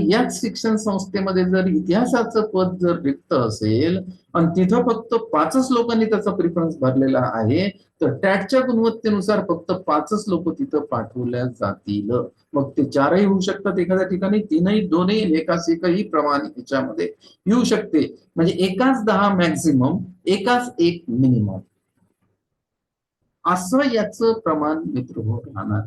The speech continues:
आहे. आणि हे एकाच दहा उमेदवार पाठवल्यानंतर संबंधित शैक्षणिक संस्थेला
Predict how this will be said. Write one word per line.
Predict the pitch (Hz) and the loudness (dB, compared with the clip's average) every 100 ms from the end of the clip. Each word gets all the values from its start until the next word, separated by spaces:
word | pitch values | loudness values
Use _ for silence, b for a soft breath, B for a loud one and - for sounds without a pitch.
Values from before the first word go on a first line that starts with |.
| - - | -8 -10
आहे. | 92 - - _ _ _ _ _ _ _ _ _ - | -10 -10 -18 _ _ _ _ _ _ _ _ _ -2
आणि | 220 | 2
हे | 277 - 170 247 311 269 220 | 2 0 0 2 2 0 -2
एकाच | 220 240 233 214 180 | 0 0 0 -2 -2
दहा | - 240 | 0 2
उमेदवार | 269 233 220 202 208 | 2 2 2 2 0
पाठवल्यानंतर | - 165 165 185 175 165 - - 226 | 0 -2 -2 0 0 -2 -4 -2 0
संबंधित | 269 - 165 156 165 185 254 277 | 0 -2 -4 0 2 2 2 0
शैक्षणिक | - 175 - 196 196 | -2 -4 -4 -4 -4
संस्थेला | - 175 156 - 170 165 165 | -4 -2 -2 -2 0 2 2